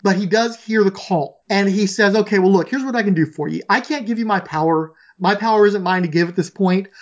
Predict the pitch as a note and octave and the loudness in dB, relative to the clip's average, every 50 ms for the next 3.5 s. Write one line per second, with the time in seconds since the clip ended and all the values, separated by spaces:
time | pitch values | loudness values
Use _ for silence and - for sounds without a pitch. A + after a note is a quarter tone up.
0 | - - - G3 F#3+ F#3 F#3 F3+ - - - E4+ E4+ D#4+ B3+ A3 G#3+ G3+ F#3 E3+ | -20 -8 -2 0 2 2 0 -2 -6 -8 -6 -2 0 0 2 4 4 4 4 4
1 | G3 G#3 A3 B3 A#3+ - A3 A3 G#3 G3 - - G#3 F#3 - - G3 F#3 G3+ G#3 | 2 0 -2 -2 -2 0 2 2 2 0 0 0 -2 0 2 2 4 4 4 2
2 | G3+ - D4+ C4 G#3+ E3+ D#3 C#3 C3 C#3+ D3 C#3+ - - E3+ E3+ E3 F3 A3 A3+ | 2 0 2 2 4 4 4 2 0 0 -2 -2 0 0 0 2 2 2 2 2
3 | - - - E3+ D#3+ D#3+ D#3+ D#3 D#3+ D#3 | 0 0 2 2 4 4 4 4 2 0